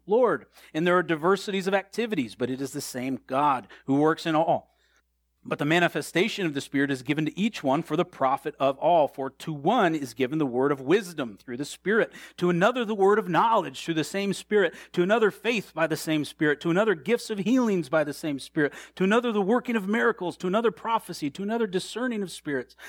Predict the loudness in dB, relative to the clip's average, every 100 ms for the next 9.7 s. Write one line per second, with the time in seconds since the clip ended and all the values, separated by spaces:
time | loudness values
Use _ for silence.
0 | -10 -2 2 2 2 0 -4 -4 -8 -10
1 | -14 -12 -8 -4 -4 -2 -2 0 0 -2
2 | -2 0 2 0 -2 -2 -4 -4 -6 -6
3 | -6 -6 -8 -4 -2 -2 -6 -14 -4 -2
4 | 2 0 0 -6 -8 -4 -4 -2 -6 -2
5 | 0 2 0 -6 -2 0 0 0 -4 -6
6 | -8 -10 -8 -6 -6 -10 -20 -18 -8 -8
7 | -2 0 2 0 -4 -6 -8 -4 -6 -6
8 | -6 -8 -6 -8 -8 -10 -10 -10 -12 -12
9 | -10 -8 -2 -2 -2 -8 -20